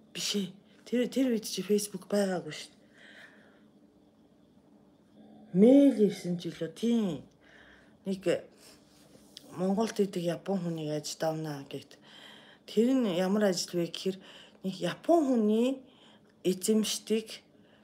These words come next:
а, үл хөдлөх, хөдлөх хөрөнгийг зо-, одоо яадаг, малдаг ч үлээ. А,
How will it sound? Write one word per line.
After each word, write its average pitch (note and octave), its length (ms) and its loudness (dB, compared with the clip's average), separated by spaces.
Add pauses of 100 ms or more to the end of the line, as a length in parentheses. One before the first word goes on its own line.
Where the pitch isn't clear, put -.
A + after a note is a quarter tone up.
(140)
а, E3 640 -8 (400)
үл G3+ 160 0
хөдлөх, F#3+ 560 -6 (120)
хөдлөх F3 600 -6
хөрөнгийг F3+ 640 -2 (1040)
зо-, F#3+ 320 4
одоо D#3+ 240 -4
яадаг, D#3+ 560 -4 (480)
малдаг E3+ 640 -2
ч - 160 -8
үлээ. C#3+ 240 -4 (2750)
А, - 20 -12